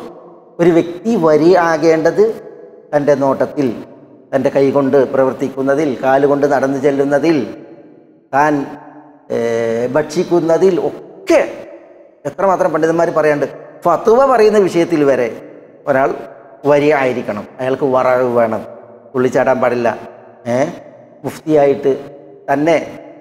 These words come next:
അവരോധിച്ചിട്ട് എല്ലാത്തിനും ഫത്വ അറിയുന്ന ആ ഒരു സൂക്ഷ്മതയില്ലായ്മ അതൊരിക്കലും പാടില്ല എന്ന് പണ്ഡിതന്മാർ പറയാറുണ്ട്.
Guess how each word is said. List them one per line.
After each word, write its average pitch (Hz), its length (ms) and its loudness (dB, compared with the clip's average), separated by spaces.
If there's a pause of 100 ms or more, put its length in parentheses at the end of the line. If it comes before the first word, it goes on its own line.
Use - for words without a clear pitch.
(140)
അവരോധിച്ചിട്ട് 147 720 2
എല്ലാത്തിനും 143 500 0
ഫത്വ 143 320 2
അറിയുന്ന 135 260 0
ആ 127 260 0
ഒരു 143 160 0
സൂക്ഷ്മതയില്ലായ്മ 135 920 0
അതൊരിക്കലും 127 640 -6
പാടില്ല 127 460 0
എന്ന് 131 260 -4
പണ്ഡിതന്മാർ 135 540 -2
പറയാറുണ്ട്. 123 500 0